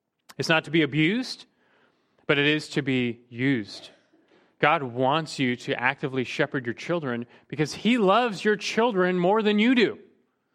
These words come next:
And they need rule and authority in their life because dangers abound. And this is not forever.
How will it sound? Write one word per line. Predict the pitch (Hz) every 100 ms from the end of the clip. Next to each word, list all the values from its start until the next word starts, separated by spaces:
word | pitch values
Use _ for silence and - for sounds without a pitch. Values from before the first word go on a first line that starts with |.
| _ _ _ _ _ _ _ _ -
And | 139 139
they | 185
need | 170 156 196 196 165 147 _ _
rule | 131 147 170 170 185 185 -
and | 151 165
authority | 170 147 127 123 127 143 151
in | - 135
their | 147
life | 139 117 110 120 - _ -
because | 127 135 107
dangers | 127 120 127 127 117
abound. | 123 113 104 98 95 _ _ _ _ _ _ _ _ _
And | 202
this | 262
is | 240
not | 226 247
forever. | - 247 285 190 -